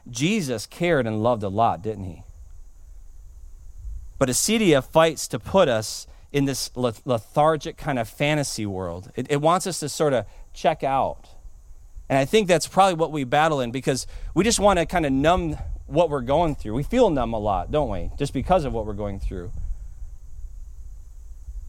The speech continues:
But I don't know if you remember the movie Avatar. Again,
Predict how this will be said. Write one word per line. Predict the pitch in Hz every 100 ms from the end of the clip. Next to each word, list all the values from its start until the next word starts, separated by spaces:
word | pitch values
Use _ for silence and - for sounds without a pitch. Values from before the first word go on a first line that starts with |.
| - - - -
But | 151
I |
don't | 160
know |
if | 160
you | 151
remember | 147 156 147
the |
movie | 135 151 139 127
Avatar. | 135 160 135 143 131 127 123 120 - - - - -
Again, | - 131 147 151 139 120